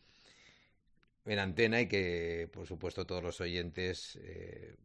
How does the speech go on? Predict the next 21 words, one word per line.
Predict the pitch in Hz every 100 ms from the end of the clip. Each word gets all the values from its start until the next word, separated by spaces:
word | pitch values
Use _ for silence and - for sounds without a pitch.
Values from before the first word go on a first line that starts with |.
| - _ -
bueno, | 98 87
pues | 85 95 - - -
sin | - 98
ellos, | 95 98 104
repito, | 92 95 87 104 101 98
eh, | 87 87 85
no | 90
sería, | - 90 87 82 82
no | 82
sería | - 85
lo | 82 80
mismo. | 80 82
Pero | 87 92
bueno, | 101 90 82
después | 82 - 95
de | 87 101 92 87
pelo-, | 92 90
de | 90 90
pelotear | 85 87 87 90 90
un | 82
poquito, | 82 90 87 127